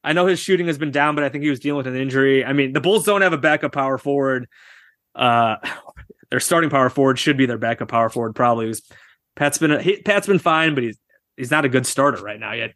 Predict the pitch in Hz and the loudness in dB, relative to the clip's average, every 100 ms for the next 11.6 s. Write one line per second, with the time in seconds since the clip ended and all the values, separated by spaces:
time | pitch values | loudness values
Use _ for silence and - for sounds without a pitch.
0 | - 135 143 165 156 151 139 135 131 - | -12 -8 -2 -2 0 0 2 4 2 -2
1 | _ - _ - 120 127 110 110 110 110 | _ -20 _ -2 0 0 -4 -4 -4 -2
2 | 113 113 - - - - - - - _ | 0 -2 -4 -18 -20 -20 -20 -20 -20 _
3 | _ _ - 175 156 233 285 202 147 175 | _ _ -4 -2 -2 -4 -2 -2 0 -2
4 | 151 147 151 135 139 147 143 143 131 139 | -2 -2 -2 -2 -2 -2 0 -2 -2 -2
5 | 139 120 165 226 170 165 147 135 - 139 | -2 -4 -2 0 0 0 -2 -2 -2 -2
6 | 135 123 - 135 127 - 120 123 - - | -4 -10 -6 -4 -4 -4 -2 -2 -2 -4
7 | 151 135 151 151 135 135 123 120 - 135 | -2 2 2 0 0 2 2 -2 -6 -4
8 | 123 120 131 123 139 120 117 151 160 135 | -2 0 0 0 0 0 -2 0 2 4
9 | 131 120 113 113 110 113 - 117 117 110 | 2 0 -4 -4 -6 -8 -4 0 0 -2
10 | - 104 104 104 - _ - 185 247 214 | -4 -4 -4 -6 -14 _ -2 -2 0 -2
11 | - 202 196 190 180 180 | 0 -2 0 2 0 -2